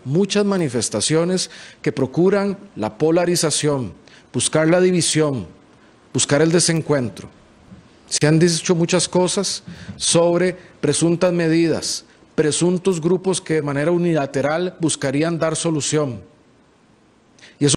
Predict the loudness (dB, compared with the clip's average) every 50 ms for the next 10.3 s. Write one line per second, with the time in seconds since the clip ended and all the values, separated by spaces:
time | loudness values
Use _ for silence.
0 | 2 4 4 2 4 4 4 2 2 0 0 -2 -4 -4 -6 -8 -10 -16 -20 _
1 | _ _ _ _ _ -20 -20 -20 -20 -20 -4 0 0 2 4 4 2 2 4 2
2 | 0 0 -2 -6 -12 -20 -20 -6 -2 -2 -2 0 0 0 0 2 2 2 0 0
3 | -2 -4 -8 -10 -14 -20 -20 _ _ _ _ _ -6 _ 2 4 4 4 4 4
4 | 2 0 -2 -4 -6 -6 -6 -8 -14 -20 _ _ _ _ _ _ _ _ _ _
5 | _ _ _ _ _ _ _ -20 _ _ _ _ 0 0 4 4 4 4 4 2
6 | 2 2 2 2 2 0 0 0 0 0 0 0 -2 -2 -2 0 0 0 0 0
7 | -2 -4 -4 -6 -6 -6 -6 -10 -20 -20 -20 -20 -10 _ -2 -2 -2 0 2 2
8 | 2 2 2 0 0 -2 -2 -2 0 0 0 0 0 0 0 0 0 -2 0 0
9 | 0 0 -2 -2 -4 -6 -6 -6 -4 -6 -4 -2 0 2 2 2 0 -2 -2 0
10 | -2 -2 -2 -4 -8 -12